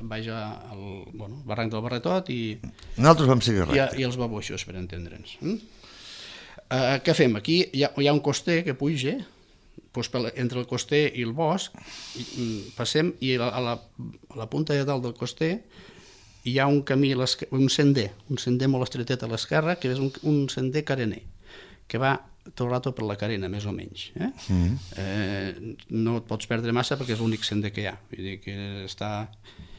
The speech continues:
Speaker 1: no es, no està assenyalat, això sí, vigileu, però si aneu sempre per la carena, eh, primer puja, després baixa, després torna a pujar, i hi ha un punt que hi ha una pedra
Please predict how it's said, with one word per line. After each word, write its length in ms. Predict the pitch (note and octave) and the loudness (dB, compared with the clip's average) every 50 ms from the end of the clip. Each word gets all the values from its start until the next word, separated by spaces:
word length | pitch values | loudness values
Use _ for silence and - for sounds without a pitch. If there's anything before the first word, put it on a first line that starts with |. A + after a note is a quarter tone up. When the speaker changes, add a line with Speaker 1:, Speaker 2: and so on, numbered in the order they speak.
| - - | -12 -8
Speaker 1:
no 240 | - G#2+ G#2+ A2 G#2+ | -4 -4 -2 -2 -2
es, 80 | - - - - | -4 -6 -6 -4
no 160 | - A#2+ A#2 | -2 -2 -2
està 160 | A2+ - B2 | 0 0 0
assenyalat, 480 | A2+ - A#2+ A2+ A#2 A#2+ C3+ D#3+ E3+ - | 0 0 0 0 0 2 0 0 0 -2
això 220 | G#2+ - A2+ G#2+ - | -4 -4 -2 -4 -2
sí, 140 | - B2+ C3 | -4 -4 -4
vigileu, 460 | B2 A2+ A2 G#2+ A2 A2+ C#3 E3+ F3 | -4 -6 -6 -4 -4 -2 -2 -2 -4
però 240 | - A2+ G#2+ A2+ A2 G#2+ | -4 -6 -4 -4 -2 -2
si 160 | - - - G#2+ | -2 -2 0 0
aneu 140 | A#2+ C#3 C3 | 0 0 0
sempre 320 | - B2+ B2 A#2+ A#2 A2+ G#2+ | 0 0 0 0 0 -2 -4
per 140 | - A2+ A2+ | -4 -4 -4
la 140 | G#2+ G#2+ G#2+ | -4 -6 -4
carena, 340 | G#2+ A#2+ C3+ D#3 F3+ G#3+ A#3+ A#3 - - - | -2 -2 0 0 0 0 -2 -4 -10 -12 -8
eh, 540 | - A2 A2 A2 A2 G#2 G#2+ G#2 G2+ G#2 G#2 - - - - - - - - - - | -6 -4 -4 -2 -2 -4 -4 -4 -4 -6 -8 -10 -14 -20 -20 -20 -20 -20 -20 -20 -12
primer 300 | - G#2+ G#2+ A2+ A2 G#2 G#2+ - | -6 -2 0 0 0 0 0 0
puja, 340 | D3 F3 F3 D#3 D#3+ E3 | 0 2 2 2 2 2
després 460 | D3+ B2 A2+ - - - G#2+ G2+ A2 B2 | 0 0 -2 -2 -4 -4 -2 -2 0 0
baixa, 400 | D3 C#3+ E3 D#3+ - - D3+ C#3+ | 2 2 2 2 0 0 0 0
després 320 | A#2 A2 - - A2+ - | 0 -2 -2 -2 -4 -4
torna 300 | - - A2 G#2+ A2+ G#2+ G#2 | -2 -4 -4 -4 -2 -4 -2
a 0 | |
pujar, 400 | - A2+ A#2+ C3 C#3+ D3+ E3 A3+ A#3+ - - _ - - - - - - - _ _ - | -2 -2 0 0 0 0 0 -2 -4 -8 -14 _ -20 -20 -20 -20 -20 -20 -20 _ _ -4
i 100 | D#3 D3+ | 2 6
hi 60 | D#3 | 6
ha 20 | F3 | 8
un 140 | F#3+ F3+ D#3 | 8 6 4
punt 400 | - E3+ F3 E3 F3+ C4+ C#4+ - - - | 4 6 6 6 6 6 4 0 -2 -4
que 120 | - B2+ | 0 2
hi 20 | |
ha 80 | B2 B2 | 2 4
una 160 | B2 A#2 A2+ A2+ | 4 2 0 0
pedra 380 | A#2 A#2+ B2 A#2 A2 C3 F#3 | 0 0 0 0 0 -2 -4